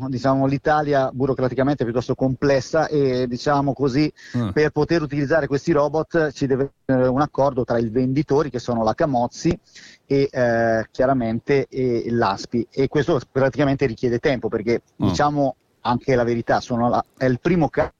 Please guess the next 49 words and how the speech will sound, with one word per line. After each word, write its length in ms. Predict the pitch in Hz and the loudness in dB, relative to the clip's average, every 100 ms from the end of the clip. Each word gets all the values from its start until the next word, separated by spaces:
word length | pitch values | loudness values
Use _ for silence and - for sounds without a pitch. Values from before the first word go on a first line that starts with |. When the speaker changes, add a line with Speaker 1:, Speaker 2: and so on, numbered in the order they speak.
| _ | _
Speaker 1:
al 140 | 113 117 | -4 0
mondo 380 | 123 135 135 131 | 0 0 2 0
in 80 | |
cui 340 | 117 - 135 117 | -2 -2 0 0
Speaker 2:
Certo. 220 | 101 131 127 | 0 0 2
Speaker 1:
dei 100 | 135 | 2
robot 500 | 139 135 139 139 139 | 2 0 -2 -2 -4
sono 220 | 131 127 | 0 0
monta-, 540 | 127 127 - 139 127 120 | 0 0 0 2 0 -2
autonomi, 760 | 117 110 139 123 117 120 139 | -4 0 0 0 0 0 -2
quindi 240 | - 127 113 | -2 -2 -2
senza 400 | - 147 135 123 | 0 0 0 -2
operatore, 680 | 120 123 - 127 123 139 - _ | 0 0 0 0 2 0 -4 _
quindi 220 | 143 131 | 0 2
non 160 | 123 147 | 2 2
è 100 | 143 | 0
co-, 120 | 135 | -2
paragonabile 600 | 139 127 123 135 131 127 | 0 0 2 0 0 0
ad 80 | 117 | 0
una 200 | 120 120 | 0 0
gru 220 | 131 143 - - | 2 0 -2 -6
dove 140 | 127 | -4
c'è 120 | 120 131 | 0 0
l'operatore 520 | 123 127 123 139 127 | 2 0 2 0 0
che 80 | 127 | 0
lavora 320 | 123 131 123 | 2 2 0
in 80 | 127 | 0
un 80 | 123 | 0
Speaker 2:
No, 120 | 156 | 0
no, 120 | 156 | 2
Speaker 1:
cantiere. 60 | 160 | 2
Speaker 2:
ma 120 | 165 | 2
è 40 | 196 | 0
Speaker 1:
Ci 40 | 196 | 0
Speaker 2:
chiarissimo, 360 | 185 196 165 | 0 2 0
è 40 | 160 | 0
il 60 | 147 | 0
Speaker 1:
siamo 180 | 139 | 0
Speaker 2:
caso 260 | 160 156 143 | 2 0 2
Speaker 1:
un 60 | 139 | 0
conto. 140 | 135 | 2
Speaker 2:
eccezionale, 560 | - 208 196 175 180 127 | 0 0 0 0 0 0
però, 160 | 165 | 0
insomma, 240 | 160 185 151 | 0 0 0
sono 140 | 180 | 0
passati 360 | 170 - 170 151 | 0 0 0 0
Speaker 1:
E 20 | |
Speaker 2:
due 140 | 160 180 | 2 2
Speaker 1:
quindi 140 | 147 | 2